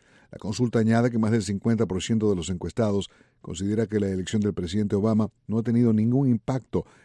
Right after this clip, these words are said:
en el acercamiento de las razas. Treinta por ciento dice que la división se ha hecho más evidente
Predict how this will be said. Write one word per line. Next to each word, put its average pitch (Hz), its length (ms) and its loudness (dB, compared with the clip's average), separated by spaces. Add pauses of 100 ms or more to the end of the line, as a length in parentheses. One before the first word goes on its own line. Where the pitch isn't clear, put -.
en 78 180 -10
el 76 100 -10
acercamiento 113 720 -2
de 101 40 -4
las 92 140 -8
razas. 110 400 -4 (280)
Treinta 90 300 -6
por 101 120 0
ciento 113 260 2
dice 110 220 2
que 117 100 0
la 110 80 2
división 104 420 0
se 107 140 -2
ha 107 80 0
hecho 110 240 0
más 87 200 -6
evidente 123 500 2